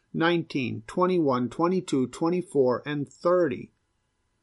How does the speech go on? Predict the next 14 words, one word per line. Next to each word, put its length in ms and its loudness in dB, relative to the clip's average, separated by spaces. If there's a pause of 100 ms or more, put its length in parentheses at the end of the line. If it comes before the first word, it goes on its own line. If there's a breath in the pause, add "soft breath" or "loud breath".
(340)
There 200 12
were 260 12
a 80 8
number 480 8
of 200 2
people 420 4
who 220 4
did 400 4 (140)
double 440 8
duty 680 4
in 140 -4
the 100 -2
rebuilding 680 2
project. 600 -2